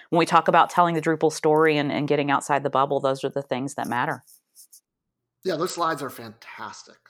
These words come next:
Speaker 2: The s-, the, the ones that I've seen, the P D F, the static ones are fantastic. And, you know, I would absolutely use them in a pitch to a new,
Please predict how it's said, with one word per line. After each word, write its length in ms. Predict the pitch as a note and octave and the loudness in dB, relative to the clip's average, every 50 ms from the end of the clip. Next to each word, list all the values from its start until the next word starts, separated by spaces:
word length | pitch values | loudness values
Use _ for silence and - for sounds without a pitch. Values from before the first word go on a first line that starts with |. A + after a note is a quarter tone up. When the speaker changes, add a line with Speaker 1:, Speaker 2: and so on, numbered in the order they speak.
| _ _ | _ _
Speaker 2:
The 60 | A2 | -20
s-, 120 | G#2+ - | -20 -20
the, 260 | - A2 A2 A#2+ - - | -18 -16 -16 -16 -14 -14
the 80 | C3+ | -14
ones 220 | C3 C3+ D#3+ E3+ C#3+ | -10 -8 -8 -6 -4
that 80 | D3 | -4
I've 180 | C#3+ C#3 C3+ - | -4 -4 -4 -6
seen, 160 | - D3 C3 | -10 -10 -12
the 60 | A#2+ | -12
P 180 | A#2 - D3+ C#3+ | -12 -10 -10 -10
D 100 | C3 C3 | -8 -8
F, 140 | B2+ A#2+ - | -8 -10 -12
the 80 | - | -16
static 400 | - - - A#2 A2+ A#2+ A#2 - | -18 -14 -12 -10 -10 -10 -12 -14
ones 220 | A#2+ A#2 A2+ A2 A2+ | -16 -18 -16 -16 -16
are 80 | G#2+ | -18
fantastic. 840 | G#2+ - A2+ G#2+ G2 - - - A2+ A2 A2 A2 - - A2 G#2+ - | -18 -18 -18 -20 -20 -20 -18 -16 -14 -14 -14 -14 -16 -18 -20 -20 -20
And, 180 | A#2 A2 G#2 - - - | -20 -20 -20 -20 -20 -20
you 80 | B2 | -18
know, 160 | A#2 A2 A#2 B2 - - | -18 -18 -18 -18 -16 -12
I 140 | C3 C3 | -12 -10
would 120 | C3+ B2+ - - _ - | -10 -12 -14 -14 _ -8
absolutely 600 | D3+ D3 C#3+ C#3+ - - C#3+ C3+ - - C3 B2 | -6 -6 -6 -6 -8 -10 -10 -10 -8 -10 -12 -14
use 340 | B2 B2+ B2+ B2+ A#2+ - | -14 -14 -14 -14 -14 -14
them 340 | - - A#2 A#2 A#2 A#2 G#2+ G#2 | -16 -16 -16 -16 -16 -18 -20 -20
in 80 | A#2 A2 | -20 -20
a 40 | G#2 | -20
pitch 440 | - - - G#2 - - - - - - | -20 -20 -20 -18 -18 -18 -20 -20 -18 -18
to 100 | C#3 B2 | -18 -16
a 40 | A#2+ | -16
new, 360 | A2 A2 - A1+ A1 - | -16 -16 -16 -16 -18 -20